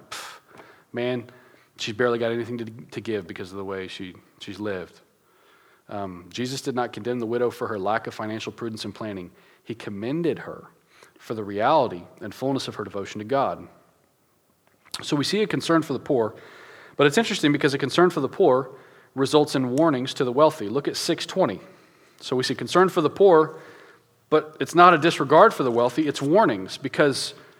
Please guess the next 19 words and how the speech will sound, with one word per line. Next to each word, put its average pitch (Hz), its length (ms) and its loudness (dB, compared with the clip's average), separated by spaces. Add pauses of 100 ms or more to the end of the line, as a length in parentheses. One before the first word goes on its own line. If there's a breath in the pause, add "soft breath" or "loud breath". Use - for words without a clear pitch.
(340 soft breath)
what 151 240 2
we'll 185 140 6
see 185 520 2
in 139 160 -2
Jesus' 151 440 -2
teaching 120 500 -4 (580 soft breath)
is 147 300 2
a 143 120 2
heavy-heartedness 151 920 2
towards 143 300 -2
those 120 500 -2 (240 soft breath)
who 139 140 0
are 123 80 0
putting 156 300 2
their 127 140 -2
hope 147 380 -2
in 135 120 -4
their 117 100 -4
wealth. 104 420 -6